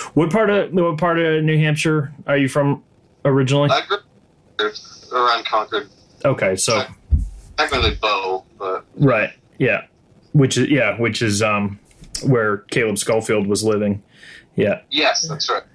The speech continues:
Speaker 1: Yeah.
Speaker 2: Mm-hmm.
Speaker 1: It's so funny 'cause, you know, I've, uh, I, I, I know a decent amount of, of people that, you know, knew Caleb in common, uh,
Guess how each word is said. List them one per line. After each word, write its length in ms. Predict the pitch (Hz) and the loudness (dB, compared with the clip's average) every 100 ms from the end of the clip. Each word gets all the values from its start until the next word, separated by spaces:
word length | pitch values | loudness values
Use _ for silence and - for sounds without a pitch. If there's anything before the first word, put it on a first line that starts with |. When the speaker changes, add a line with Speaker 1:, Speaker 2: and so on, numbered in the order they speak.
| _ | _
Speaker 1:
Yeah. 260 | 135 113 101 | 0 0 0
Speaker 2:
Mm-hmm. 200 | 113 123 - - _ - - - - - - | -4 -8 -10 -20 _ -16 -14 -14 -14 -16 -2
Speaker 1:
It's 200 | 143 - | 0 2
so 200 | 147 135 | 2 2
funny 260 | 131 117 113 | 2 0 0
'cause, 200 | 123 107 | 0 2
you 60 | |
know, 140 | 117 110 | 2 2
I've, 240 | 113 113 | 2 0
uh, 300 | 120 107 101 - _ - | 0 0 -2 -4 _ -2
I, 60 | 160 233 185 123 147 156 185 - 156 | 0 0 0 0 -2 -2 0 2 2
I, 60 | |
I 40 | 190 | 2
know 420 | 180 165 160 - - | 2 2 -2 -6 -4
a 60 | 135 | 2
decent 300 | 143 151 151 | 4 4 4
amount 200 | 139 127 | 2 2
of, 120 | 123 - 143 | 0 0 2
of 40 | |
people 260 | 147 131 127 | 2 2 2
that, 340 | 120 117 - | 2 0 0
you 120 | 135 | 0
know, 360 | 120 113 110 110 _ _ - | 2 2 0 -4 _ _ 0
knew 560 | 175 156 139 135 120 | 4 4 4 4 2
Caleb 380 | 120 139 127 120 | 0 0 2 0
in 80 | 123 | 0
common, 600 | 123 117 117 113 110 113 | 0 0 0 0 -2 -2
uh, 380 | 117 104 98 | -2 -2 -2